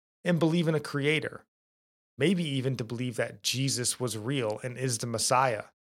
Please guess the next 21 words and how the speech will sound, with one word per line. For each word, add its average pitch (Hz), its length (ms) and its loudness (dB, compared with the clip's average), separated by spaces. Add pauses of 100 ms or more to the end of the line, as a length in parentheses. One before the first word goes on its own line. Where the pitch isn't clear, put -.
(840)
But 135 120 2
I 127 60 2
find 156 300 2
it 143 100 -4
to 139 40 -2
be 131 160 0
a 117 100 4
whole 135 300 6
different 123 640 0
thing 113 280 -6
to 131 120 -4
believe 120 380 -4
that 110 140 -2
he 135 240 -6
cares - 500 0
for 120 160 -6
you, 104 300 -10 (760)
that 123 80 0
he 127 160 0
will 127 120 0
help 135 440 -2